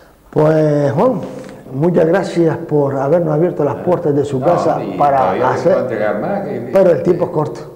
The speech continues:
Speaker 2: Ya te digo.
Speaker 1: El tiempo en la, en la televisión
Speaker 2: Cuando se te ofrezca algo,
Speaker 1: es de cuarenta y cinco
Speaker 2: dinero,
Speaker 1: minutos.
Speaker 2: dinero
Speaker 1: Dinero no.
Speaker 2: no es.
Speaker 1: El
Speaker 2: Dinero no.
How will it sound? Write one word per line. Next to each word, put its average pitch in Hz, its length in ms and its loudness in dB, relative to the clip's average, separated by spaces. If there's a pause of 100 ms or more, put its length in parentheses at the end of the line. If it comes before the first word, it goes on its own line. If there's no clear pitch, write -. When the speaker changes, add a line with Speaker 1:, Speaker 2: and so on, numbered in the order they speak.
Speaker 2:
Ya 107 140 -2
te 123 100 -4
digo. 143 320 -2 (520)
Speaker 1:
El 147 180 2
tiempo 190 380 2
en 175 80 4
la, 160 260 4
en 151 80 0
la 147 100 2
televisión 151 500 2
Speaker 2:
Cuando 196 160 -4
se - 60 -12
te 110 80 -8
ofrezca 127 560 0
algo, 196 300 2 (420)
Speaker 1:
es 185 180 4
de 180 140 2
cuarenta 165 360 2
y - 20 -2
cinco 175 220 -2
Speaker 2:
dinero, 160 320 2
Speaker 1:
minutos. - 380 -8
Speaker 2:
dinero 147 380 2
Speaker 1:
Dinero 139 80 2
no. 131 140 0
Speaker 2:
no - 60 -6
es. - 840 -12
Speaker 1:
El 151 100 4
Speaker 2:
Dinero - 160 -4
no. - 140 -12